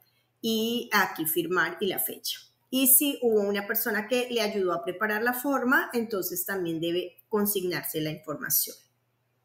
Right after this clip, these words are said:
Si ustedes las, la hicieron solitos, entonces no necesitan llenar esas cal-, casillas de intérprete y de preparador. Eso es todo en, lo, en cuanto a lo que tiene que ver la forma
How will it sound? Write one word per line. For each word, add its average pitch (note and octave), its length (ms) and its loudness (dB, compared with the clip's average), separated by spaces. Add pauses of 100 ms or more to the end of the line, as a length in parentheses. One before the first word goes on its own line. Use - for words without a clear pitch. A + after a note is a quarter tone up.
(180)
Si A3 120 -2
ustedes G3+ 280 2
las, G#3 380 -2
la A#3 100 2
hicieron G#3+ 300 0
solitos, A#3 540 -2
entonces F#3 440 -4
no F#3+ 160 0
necesitan A3 560 -2
llenar B3 400 0
esas F3 280 0
cal-, A3 340 -2
casillas A3 500 0 (380)
de B3 120 4
intérprete G#3+ 720 -2
y G3+ 120 0
de F3 120 2
preparador. - 540 -10 (1600)
Eso B3+ 480 6
es - 260 4
todo C4+ 400 4
en, A#3+ 140 4
lo, G#3+ 200 -2
en G#3 280 2
cuanto G3 260 0
a F#3+ 40 4
lo F#3+ 100 2
que G3 80 -2
tiene F3+ 320 2
que A#3 100 6
ver G3+ 340 2
la G#3 160 2
forma F#3+ 540 0